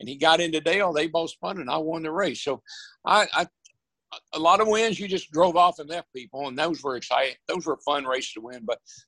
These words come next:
there was also those days when you just didn't have the best car, but you had the best strategy, and it paid off. So I think a lot of races that I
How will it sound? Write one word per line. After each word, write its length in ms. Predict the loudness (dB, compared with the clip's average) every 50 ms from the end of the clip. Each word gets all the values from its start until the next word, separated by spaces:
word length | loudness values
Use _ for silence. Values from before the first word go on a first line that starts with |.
| _ 0
there 120 | 0 2
was 100 | 4 6
also 300 | 6 6 6 4 2 -2
those 220 | 0 0 -2 0 0
days 280 | 0 0 0 0 -2 -6
when 140 | -10 -10 -10
you 80 | -6
just 320 | -4 -4 -4 -4 -8 -4 0
didn't 200 | 0 2 4 4
have 160 | 4 2 2
the 60 | 2
best 280 | 2 2 0 0 -2 2
car, 380 | 4 6 6 6 6 4 2 _ _ _ _ _ _ _ _ _ _
but 160 | -10 -8 -4
you 80 | 0 0
had 100 | 0 0
the 80 | 0 -2
best 220 | -4 -4 -4 -2
strategy, 640 | 0 4 4 4 4 4 0 -4 -8 -10 -10 -10 -10
and 120 | -10 -10
it 120 | -10 -8 -4
paid 260 | -2 -2 -2 -2 -2
off. 240 | -2 -2 -2 -2 -4
So 240 | -6 -6 -6 -6 -8 -12 -18 -18 -18 -20 _ _
I 120 | -2 0 0
think 200 | 0 0 2 4
a 60 | 4
lot 260 | 6 6 8 6 6
of 80 | 4 4
races 400 | 4 2 2 0 -4 -8 -10 -8
that 140 | -4 -2 0
I 220 | 0 0 0 -2